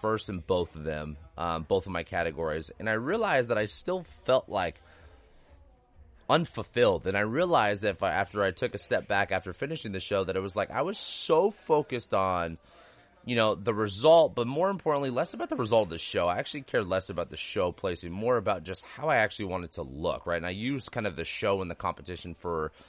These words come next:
motivation and something to actually drive me towards that goal. And what I realized is no matter how much weight I was putting on or how lean I was actually getting, it was never enough, right? And it's because I actually started to lose sight of kind of the, the process, right? And that's something now that if,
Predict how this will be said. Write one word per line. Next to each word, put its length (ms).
motivation 640
and 160
something 280
to 80
actually 260
drive 400
me 140
towards 380
that 280
goal. 480
And 320
what 100
I 60
realized 480
is 80
no 80
matter 180
how 160
much 200
weight 200
I 60
was 160
putting 280
on 220
or 60
how 160
lean 180
I 60
was 100
actually 240
getting, 220
it 80
was 160
never 560
enough, 600
right? 240
And 140
it's 140
because 420
I 120
actually 260
started 340
to 80
lose 240
sight 360
of 120
kind 220
of 120
the, 200
the 100
process, 920
right? 240
And 100
that's 180
something 280
now 240
that 120
if, 120